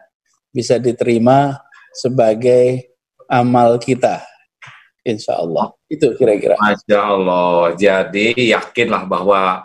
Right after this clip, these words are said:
Speaker 2: jabatan amanah itu Allah yang membagikan sebagai ujian, juga sebagai amanah. Ya, jabatannya tidak lama, tapi pertanggungjawabannya <laughs> luar biasa di akhirat nanti, tetapi akan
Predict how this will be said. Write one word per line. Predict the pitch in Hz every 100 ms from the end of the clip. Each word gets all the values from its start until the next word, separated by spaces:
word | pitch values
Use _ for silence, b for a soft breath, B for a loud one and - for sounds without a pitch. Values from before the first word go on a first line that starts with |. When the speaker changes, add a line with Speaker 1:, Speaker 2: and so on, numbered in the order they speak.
| B B B -
Speaker 2:
jabatan | 101 92 98 104 101
amanah | 92 98 101 104
itu | 107 113
Allah | 95 98 95
yang | 98 95
membagikan | 92 92 87 90 85 92 98 110 131 127 _ _
sebagai | _ _ - 117 104 98 98 -
ujian, | 107 95 101 101 110 123 131 131 _ _ _ _ _
juga | 110 110 107
sebagai | 104 107 101 98 101
amanah. | 95 95 92 104 113 117
Ya, | - 117 104 - _ _ b b b b _ _ -
jabatannya | 107 107 104 107 107 104
tidak | 107 98 98
lama, | 95 101 110 120 131 -
tapi | 98 - 113
pertanggungjawabannya | 113 - 110 107 101 107 104 101 101 95 101 139 123
<laughs> | 113
luar | 104 92
biasa | 101 98 107
di | 101 95
akhirat | 95 98 98 98 -
nanti, | 95 92 113 127 - B B B B
tetapi | 104 107 _ 98 95 - 101
akan | 98 107